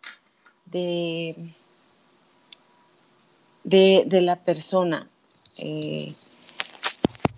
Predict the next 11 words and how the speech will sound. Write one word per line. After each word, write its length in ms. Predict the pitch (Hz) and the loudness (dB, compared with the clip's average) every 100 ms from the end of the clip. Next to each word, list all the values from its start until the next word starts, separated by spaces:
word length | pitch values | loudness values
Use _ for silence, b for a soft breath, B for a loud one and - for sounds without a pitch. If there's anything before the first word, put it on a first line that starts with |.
| - | -2
sentimos 960 | - 208 202 - 254 269 202 202 - - | 0 2 0 0 2 4 2 -2 -10 -18
soledad 580 | - - 160 165 180 202 | -14 -8 -4 -2 0 0
incluso 520 | 233 196 185 196 - | -4 -10 -12 -12 -14
estando 520 | 202 - 175 175 196 202 | -14 -8 -8 -6 -12 -12
con 240 | 165 151 | -12 -12
muchísimas 560 | 160 - 175 190 170 - | -12 -14 -12 -10 -10 -12
personas. 760 | - 135 - 127 101 - - _ b b b b b - | -12 -10 -6 -6 -6 -10 -14 _ b b b b b -8
Eh, 240 | 165 160 165 | -2 0 2
la 160 | 170 | 0
soledad 520 | 165 175 175 185 214 - | 2 4 6 6 4 2
es... 480 | 180 170 - - | -6 -6 -10 -12